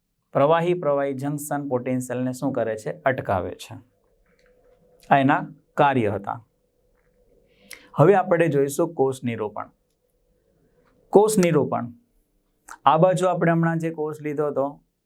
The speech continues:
એ ઓક્સિડેશન અર્ધકોષ, આ બાજુ રિડક્શન અર્ધકોષ, એ બંનેને જોડો એટલે સંપૂર્ણ કોષ બને.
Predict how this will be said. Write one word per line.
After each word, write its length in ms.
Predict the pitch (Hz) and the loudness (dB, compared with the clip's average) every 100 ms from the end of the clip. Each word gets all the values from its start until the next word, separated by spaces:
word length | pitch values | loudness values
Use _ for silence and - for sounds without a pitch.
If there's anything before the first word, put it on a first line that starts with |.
| _ 139 | _ 0
એ 160 | 147 - _ _ _ _ | 0 -2 _ _ _ _
ઓક્સિડેશન 640 | 143 139 156 139 131 131 120 | -2 0 0 2 0 -2 -4
અર્ધકોષ, 400 | 117 107 107 - - | -4 -8 -10 -6 -2
આ 80 | 139 | 0
બાજુ 380 | 147 143 143 - | 0 0 -6 -6
રિડક્શન 480 | 123 127 123 - 120 | 0 0 0 -4 -6
અર્ધકોષ, 440 | 117 113 107 107 104 - _ _ | -6 -6 -6 -6 -8 -18 _ _
એ 80 | 156 | 2
બંનેને 520 | 160 147 143 139 139 | 4 4 2 0 0
જોડો 300 | 135 147 131 | 0 0 0
એટલે 220 | 113 117 117 | -2 -4 -8
સંપૂર્ણ 560 | - 127 127 143 135 | -6 -6 -4 -2 -2
કોષ 420 | 127 110 117 160 | -2 -2 -2 -2
બને. 360 | 165 156 110 | 2 4 4